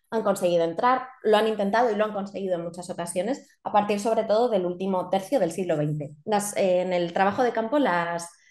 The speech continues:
las mujeres nos hablaban siempre de los años ochenta como un poco el, el inicio de todos esos movimientos, así que no estamos en un punto ya inicial, han pasado, pues, más de cuarenta años desde esos años ochenta, pero tampoco estamos en un momento conclusivo.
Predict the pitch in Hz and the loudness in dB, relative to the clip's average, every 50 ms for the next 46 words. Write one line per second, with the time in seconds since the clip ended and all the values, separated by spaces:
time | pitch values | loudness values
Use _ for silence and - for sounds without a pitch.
0 | _ _ _ - 233 226 226 208 202 233 233 262 285 277 277 269 247 240 233 233 | _ _ _ -2 0 0 0 0 0 2 2 2 2 2 0 0 0 0 0 0
1 | 226 233 262 247 262 302 277 214 185 202 220 220 233 240 233 - 180 170 - - | 2 2 2 4 4 4 6 4 2 2 -2 -2 -2 -2 -2 -4 -6 -6 -2 0
2 | 254 269 262 - 240 - - - _ - 202 185 175 170 170 175 170 196 220 220 | 0 0 0 -2 -4 -6 -6 -12 _ 0 0 2 4 2 2 2 2 0 0 4
3 | 247 240 220 202 185 175 165 - 185 185 185 196 208 233 240 208 - 233 196 180 | 4 4 6 6 4 2 0 0 -2 0 0 2 2 2 2 2 2 0 0 2
4 | 185 180 180 190 190 196 196 - - 202 185 196 190 180 175 170 180 220 240 247 | 2 2 2 0 -2 -2 -4 -4 -4 -4 -2 -2 -2 -2 -2 -2 0 0 0 0
5 | 247 254 339 - - _ _ _ _ - - 220 220 240 - 208 202 226 262 254 | 0 -2 -4 -6 -8 _ _ _ _ -2 -2 2 2 4 4 4 6 6 6 4
6 | 254 240 208 190 185 175 190 180 185 180 180 - 190 190 185 180 185 175 175 170 | 2 0 0 0 0 0 -2 -2 -2 -2 -2 -2 0 0 2 4 4 6 6 6
7 | 170 170 175 165 180 - - 180 175 165 156 156 156 190 190 254 302 - - 185 | 6 4 4 2 0 0 -2 -4 -4 -4 -6 -4 -2 -2 0 0 0 -2 -4 -6
8 | 156 156 156 165 170 170 175 175 - _ _ _ _ _ - 190 190 196 185 190 | -6 -6 -4 -2 -2 -2 -2 -4 -6 _ _ _ _ _ -14 -6 -4 -2 0 0
9 | 180 190 202 190 196 190 185 175 170 175 202 226 247 240 208 208 190 - - 196 | 2 4 4 4 4 4 2 2 2 2 0 0 0 -2 -2 -4 -4 -8 -8 -8
10 | 190 185 190 185 170 170 170 165 170 185 175 - - 196 208 208 285 370 - - | -6 -4 -2 -2 -2 -2 -2 -4 -4 -6 -8 -4 -4 -4 -2 -2 -2 -4 -4 -12
11 | _ _ _ _ _ _ _ _ _ _ - _ - 254 240 277 - - 208 202 | _ _ _ _ _ _ _ _ _ _ -18 _ 2 4 4 6 4 2 0 0
12 | 202 - 294 - - 220 208 196 185 - - 196 196 185 180 175 170 175 175 175 | 2 2 0 2 2 0 0 0 -2 -2 -2 0 0 0 0 0 0 0 -2 -2
13 | 175 175 170 165 160 160 165 165 165 190 185 - 165 170 165 156 277 269 214 165 | 0 2 2 2 2 2 0 2 0 0 0 0 -4 -6 -4 0 0 2 2 0
14 | - - | -2 -4